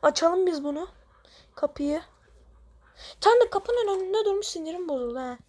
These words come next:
Nerede? Kaçıncı kapı bu? On bir. On ikiye girmemiz lazım. Öyle bir sıkıntıya kalacak. Evet. Elli parayı topladık.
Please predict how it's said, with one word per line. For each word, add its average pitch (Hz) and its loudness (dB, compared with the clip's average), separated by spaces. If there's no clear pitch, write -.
Nerede? 403 4
Kaçıncı 392 0
kapı 381 0
bu? 403 4
On 349 2
bir. - -10
On 349 0
ikiye 294 -6
girmemiz 233 -10
lazım. 233 -10
Öyle 381 8
bir 370 4
sıkıntıya 370 -2
kalacak. 349 -2
Evet. 294 0
Elli 311 -2
parayı 320 2
topladık. 302 -4